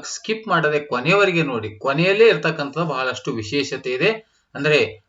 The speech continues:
ಆ ವಿದ್ಯಾರ್ಥಿಗಳು ಪಾಸ್ ಆಗ್ಲಿಕ್ಕೆ ಏನ್ ಬೇಕು ಅನ್ನುವಂತಹ ವಿಷಯವನ್ನು ಕೂಡ ಈ ಒಂದು ಕೊನೆಯ,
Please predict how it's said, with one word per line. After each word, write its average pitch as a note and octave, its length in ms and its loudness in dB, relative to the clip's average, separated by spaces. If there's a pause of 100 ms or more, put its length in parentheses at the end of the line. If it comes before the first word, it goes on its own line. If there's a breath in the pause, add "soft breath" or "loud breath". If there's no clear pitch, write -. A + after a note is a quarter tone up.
ಆ A#2 100 4
ವಿದ್ಯಾರ್ಥಿಗಳು E3 920 0
ಪಾಸ್ E3+ 300 2
ಆಗ್ಲಿಕ್ಕೆ D3 380 -2
ಏನ್ C3+ 180 -4
ಬೇಕು D3 420 -2
ಅನ್ನುವಂತಹ B2 520 -6
ವಿಷಯವನ್ನು F3 560 -2
ಕೂಡ D#3+ 220 -4
ಈ C#3+ 200 -2
ಒಂದು B2 320 -6
ಕೊನೆಯ, D#3 380 2